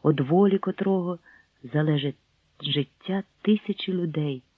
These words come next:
на котрім лежить, мо, більша відповідальність, ніж на отамані, що веде тисячі у бій, що підчас творить диво хоробрості,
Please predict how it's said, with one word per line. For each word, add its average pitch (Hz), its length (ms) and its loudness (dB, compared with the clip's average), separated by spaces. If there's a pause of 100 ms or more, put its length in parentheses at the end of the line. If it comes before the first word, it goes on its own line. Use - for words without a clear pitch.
(260)
на 147 120 0
котрім 160 380 0
лежить, 165 320 0
мо, 180 120 2
більша 196 400 2
відповідальність, 202 1000 0 (300)
ніж 185 180 4
на 190 160 2
отамані, 190 580 0
що 147 180 -6
веде 147 220 0
тисячі 147 460 -4
у 143 100 -2
бій, 127 320 -8 (2000)
що - 220 -2
підчас 220 460 0 (100)
творить 208 600 4
диво 226 260 6
хоробрості, 165 840 2